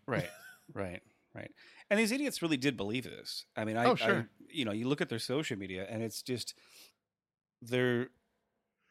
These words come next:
Speaker 1: onward Christian soldier type guys that truly thought, like, "Oh, sixty people's all we need to take out, uh, a, a extremely popular president with an army of a quarter million people,"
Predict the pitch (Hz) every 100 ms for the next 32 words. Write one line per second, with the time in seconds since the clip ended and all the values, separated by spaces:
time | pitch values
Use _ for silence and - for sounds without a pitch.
0 | 107 120 123 131 135 - 135 - 139 -
1 | 156 185 160 151 120 127 131 139 139 113
2 | - 143 147 - 135 131 110 98 - 120
3 | 110 - - - - _ _ - 175 175
4 | 156 190 196 143 131 131 120 123 113 120
5 | 160 113 107 - 117 107 104 127 117 117
6 | 107 107 - - - _ _ - 104 107
7 | 127 - - 92 - - 131 135 127 127
8 | 113 - 117 107 139 139 107 95 101 _
9 | _ _ _ - 107 104 123 117 104 -
10 | 120 107 107 104 98 135 143 95 87 -